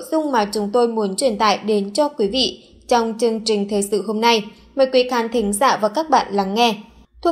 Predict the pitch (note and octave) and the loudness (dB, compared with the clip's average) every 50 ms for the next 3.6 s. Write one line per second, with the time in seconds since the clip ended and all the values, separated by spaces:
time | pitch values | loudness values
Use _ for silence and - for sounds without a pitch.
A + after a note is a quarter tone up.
0 | E4+ - C4+ B3+ C4 D#4 D4 C4 A#3 A3+ C4 B3+ B3 C4 C#4+ D4 D4 D4 D4 - | 2 2 2 2 4 4 4 4 4 2 2 2 2 2 0 2 2 0 2 0
1 | C4 A3+ A#3 A3+ G#3+ G#3 G#3 A3+ - C4+ B3+ B3+ F4+ F4+ F4+ - D4 C4+ C4 B3+ | 2 4 6 6 6 4 2 2 2 2 2 2 -2 -4 -2 2 2 2 2 2
2 | C4 B3+ A#3+ A#3+ - F4+ F#4 F4+ - C4+ A#3 G#3+ G3+ G3+ G3+ C#4+ A#3 A3+ A#3 A#3+ | 2 0 0 2 0 -2 -2 0 2 2 2 2 2 0 -2 -2 -2 2 2 2
3 | A3+ F#3+ - - - - _ _ _ - C#4 | 2 0 -4 -12 -20 -20 _ _ _ -4 -4